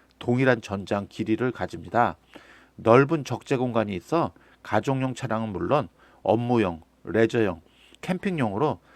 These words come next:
다재다능한 변신이 가능합니다. 이브이 차량의 실구매 가격 삼천만 원 초반부터 구매 가능합니다. 옵션을 넣는다 하더라도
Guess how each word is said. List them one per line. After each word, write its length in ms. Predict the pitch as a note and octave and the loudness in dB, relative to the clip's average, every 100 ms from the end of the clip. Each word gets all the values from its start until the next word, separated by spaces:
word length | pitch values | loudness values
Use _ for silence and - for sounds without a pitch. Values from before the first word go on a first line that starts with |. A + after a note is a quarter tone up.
| - _ | -20 _
다재다능한 840 | - G#2 A2 C3+ - G#2 A#2 A2+ | -8 -4 0 0 0 -4 -4 -4
변신이 400 | - G2 F#2 F#2+ | -4 -8 -8 -10
가능합니다. 720 | F#2+ F2+ F2+ F2 E2 G2 A2 E2 _ _ - - - _ - | -8 -8 -6 -6 -4 0 0 -2 _ _ -20 -20 -20 _ -4
이브이 360 | B2 D3 F3 | 0 4 4
차량의 400 | D#3 D#3 D3 C#3 | 4 0 0 -2
실구매 520 | B2+ - F3 - A2+ G#2+ | -4 -4 -4 -2 -2 0
가격 360 | F#2 F#2 E2 _ _ _ | 0 -2 -6 _ _ _
삼천만 680 | - - F#3 - G3+ F3 C#3 | -10 -4 -2 -2 0 2 2
원 120 | B2+ | 0
초반부터 680 | - F#3+ F3+ C#3 - D#3+ F3+ _ - | -4 0 0 -2 -2 -2 -2 _ -10
구매 240 | - A#2 | -2 -2
가능합니다. 720 | A2+ F2+ G2+ F2+ E2+ A#2 A2+ E2 _ - - - - - | -2 -4 -6 -8 -2 0 0 -4 _ -20 -20 -20 -20 0
옵션을 480 | A#2+ C3 F#3 F3+ D3+ | 0 2 2 4 4
넣는다 400 | A2 B2 A#2+ A2 | 4 2 2 2
하더라도 540 | G#2+ F#2+ F#2 E3 B2+ | 2 -2 0 0 0